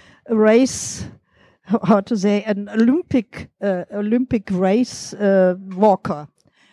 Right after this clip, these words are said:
And he survived also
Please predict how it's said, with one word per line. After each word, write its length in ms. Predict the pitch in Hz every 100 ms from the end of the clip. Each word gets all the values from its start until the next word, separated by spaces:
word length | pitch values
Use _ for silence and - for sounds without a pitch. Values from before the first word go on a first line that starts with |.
| _ _ -
And 240 | 220 220 -
he 420 | - 277 285 262 _ 233
survived 1080 | - 277 233 208 202 220 - - - - - _ _
also 640 | - 208 226 - 226 214